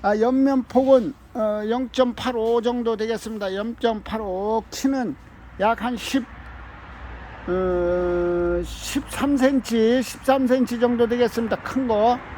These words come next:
작년 촉이 십삼 센치 정도 됩니다. 발전을 얼마나 했나 보세요. 곱은 발전했습니다. 예,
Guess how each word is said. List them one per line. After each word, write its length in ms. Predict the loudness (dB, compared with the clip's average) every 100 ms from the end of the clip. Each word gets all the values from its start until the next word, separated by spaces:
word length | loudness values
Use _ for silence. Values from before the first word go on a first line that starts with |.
| -16 -16 -16 -16 -16 -16 -12
작년 480 | -2 4 6 6 4
촉이 380 | 2 0 2 0
십삼 460 | -2 0 2 4
센치 760 | 4 4 2 0 0 2 2 2
정도 320 | 2 2 0
됩니다. 380 | -2 -4 -2 -2 -2
발전을 460 | -4 0 2 2 2
얼마나 420 | 0 0 0 0
했나 240 | -2 -4
보세요. 380 | -6 -6 -6 -6
곱은 400 | -4 -2 0 2
발전했습니다. 960 | 4 2 0 -2 -4 -4 -4 -2 0 0
예, 280 | 0 -2 -4